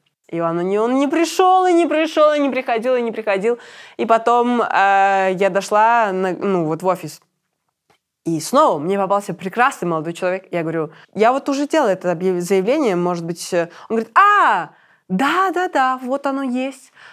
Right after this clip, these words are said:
А, работница, которая, а, его видела, его пометила как решённый вопрос".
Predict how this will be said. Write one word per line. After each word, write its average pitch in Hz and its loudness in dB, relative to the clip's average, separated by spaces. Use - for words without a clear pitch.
А, 233 0
работница, 269 0
которая, 226 -2
а, 185 -2
его 196 -2
видела, 214 -2
его 233 0
пометила 247 -2
как 233 -4
решённый 233 -2
вопрос". 170 -6